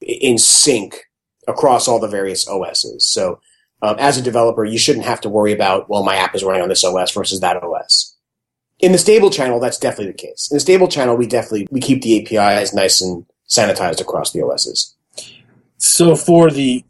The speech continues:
Speaker 2: uh, speaking a little bit to the Cordova Chrome apps build that you guys have got going, the documentation spells out clearly which bits work both Android, I O S,
Speaker 1: Yeah.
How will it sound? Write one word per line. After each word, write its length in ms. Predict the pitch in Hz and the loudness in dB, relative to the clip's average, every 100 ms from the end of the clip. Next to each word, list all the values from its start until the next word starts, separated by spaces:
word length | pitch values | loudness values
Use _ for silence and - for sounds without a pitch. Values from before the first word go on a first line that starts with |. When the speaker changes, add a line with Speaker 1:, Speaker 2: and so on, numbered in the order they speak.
| - | -6
Speaker 2:
uh, 140 | 139 | -4
speaking 380 | - - 180 180 | -4 -2 2 4
a 40 | |
little 140 | 160 156 | 4 2
bit 140 | 143 | 0
to 100 | 139 | -2
the 100 | 131 | -4
Cordova 580 | 123 139 127 135 160 135 | -2 0 4 4 4 2
Chrome 260 | - 131 120 | 0 0 2
apps 440 | 117 117 - - - | 0 -4 -8 -10 -4
build 260 | 127 120 117 | 2 2 0
that 100 | 117 | -6
you 200 | 117 120 | -2 0
guys 120 | 117 | 0
have 100 | 117 | -2
got 120 | 110 | -2
going, 260 | 113 113 110 - _ _ _ _ - | -2 -4 -4 -10 _ _ _ _ -2
the 80 | |
documentation 1080 | 143 156 160 151 127 147 139 135 127 120 107 _ _ _ _ _ _ - - | 4 4 4 0 0 0 0 2 2 0 -4 _ _ _ _ _ _ -14 -4
spells 440 | - - 139 127 | -2 2 2 4
out 220 | 123 120 | 2 2
clearly 580 | - 131 123 120 113 104 _ _ _ | -2 -2 0 0 -2 -6 _ _ _
which 380 | 117 135 127 - | 0 0 2 -2
bits 260 | 139 123 120 | -2 0 0
work 300 | 123 120 - | -2 -2 0
both 280 | 127 123 - | 2 2 2
Android, 520 | 135 127 135 131 127 | 0 2 4 4 4
I 200 | 120 127 | 4 4
O 160 | 123 123 | 4 4
S, 300 | 123 - 160 | 2 4 4
Speaker 1:
Yeah. 280 | 143 87 | 4 0